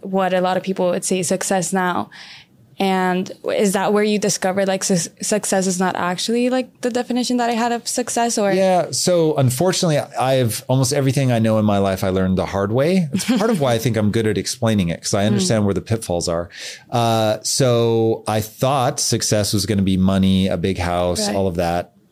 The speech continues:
Speaker 2: Um, but I was in business for years and years and years and was suddenly on paper worth about two million dollars.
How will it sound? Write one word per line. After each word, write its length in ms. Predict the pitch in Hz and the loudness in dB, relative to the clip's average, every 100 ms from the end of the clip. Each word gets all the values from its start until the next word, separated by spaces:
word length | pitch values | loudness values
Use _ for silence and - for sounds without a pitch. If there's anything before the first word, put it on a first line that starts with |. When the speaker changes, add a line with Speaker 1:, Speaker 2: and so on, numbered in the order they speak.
| - | -10
Speaker 2:
Um, 260 | 95 95 92 | -2 0 0
but 120 | 98 | 0
I 80 | 98 | 0
was 160 | 101 101 | 0 2
in 140 | 117 | 2
business 580 | 107 101 104 101 98 - | 2 2 2 2 0 -2
for 240 | - 98 | -2 -2
years 540 | 92 101 120 120 117 104 | 2 2 2 2 2 2
and 100 | 104 | 2
years 260 | 101 90 | 2 2
and 100 | 92 | 2
years 440 | 87 85 95 107 - - - - - | 2 2 0 -2 -6 -14 -20 -20 -6
and 460 | 98 98 95 95 90 | -2 0 2 0 -2
was 460 | 98 98 98 98 | -2 0 2 0
suddenly 540 | - 120 113 117 117 113 | 0 0 2 2 2 0
on 240 | 104 104 | 0 0
paper 640 | 104 - 208 202 110 98 101 | -2 0 0 0 0 0 0
worth 220 | 98 101 | 0 -2
about 260 | 98 95 - | -2 -2 -2
two 160 | 120 | 0
million 300 | 107 98 92 87 | 2 4 4 2
dollars. 440 | 82 78 - - | 0 -2 -6 -10